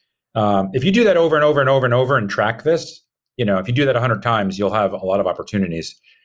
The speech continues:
Um, we, we did that with somebody. He's a C F O. He's an introvert. He's, he's a, I mean, he's just a complete introvert. He's been at the same place for twenty years. Um, and we literally introduced him to a hundred people, right?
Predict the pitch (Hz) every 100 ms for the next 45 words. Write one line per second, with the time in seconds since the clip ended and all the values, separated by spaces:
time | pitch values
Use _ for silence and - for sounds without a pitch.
0 | _ _ - 90 90 95 - - 165 185
1 | 196 180 185 170 131 113 110 117 107 98
2 | 98 107 - _ _ _ _ _ - _
3 | 123 117 127 165 - 107 98 98 131 120
4 | 139 147 - 87 90 117 107 127 120 123
5 | 117 101 110 107 110 101 120 90 - -
6 | 104 127 113 - 98 98 - - - -
7 | - _ _ _ - 120 117 151 131 135
8 | 123 127 117 113 135 120 104 85 90 101
9 | - _ _ _ _ - 98 95 92 90
10 | 87 90 - _ _ - 113 110 107 123
11 | 117 117 123 151 147 131 123 117 110 120
12 | 117 101 92 101 90 104 101 73 67 _
13 | - 85 95